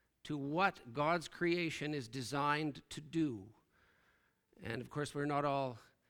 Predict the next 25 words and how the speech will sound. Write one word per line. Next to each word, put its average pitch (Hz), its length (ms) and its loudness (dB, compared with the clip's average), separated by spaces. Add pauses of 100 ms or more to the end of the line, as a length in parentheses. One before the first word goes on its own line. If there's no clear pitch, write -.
(480)
equally 131 480 -4
gifted. 139 500 -2
I 117 120 -2
speak 135 280 -8
for - 80 -8
myself, 135 720 -4 (140)
uh, 127 380 -6 (100)
in 123 160 -6
terms 151 340 -4
of 113 160 -10
being 127 280 0
<laughs> 156 40 0
able 151 240 0
to 117 140 -8
sing. 190 520 0 (720)
But 170 260 8 (720)
we 160 200 4
sing, 196 640 4 (760)
and 151 220 2
that 156 180 8
is 156 140 2
a 151 80 0
God-given 147 1040 6
gift 147 560 0
to, 156 320 4